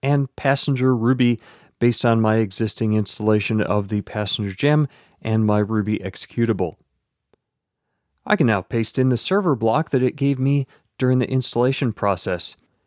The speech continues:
There are other options that you could list here. See the documentation for more details. In this case,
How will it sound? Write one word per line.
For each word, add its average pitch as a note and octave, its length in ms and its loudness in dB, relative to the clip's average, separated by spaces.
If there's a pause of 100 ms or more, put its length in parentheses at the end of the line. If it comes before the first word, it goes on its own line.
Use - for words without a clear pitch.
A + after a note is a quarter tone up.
(600)
There A#2 140 4
are G#2 180 2
other F#3+ 260 0
options A2 440 -2
that - 80 -6
you A#2+ 80 -6
could A2+ 140 -4
list A#2 260 -2
here. D3+ 240 0 (240)
See - 240 -2
the D#3+ 100 0
documentation A#2+ 840 0
for - 160 -8
more G#2+ 200 0
details. G2 680 -4 (680)
In - 60 -6
this A#3 180 0
case, C#3+ 260 -2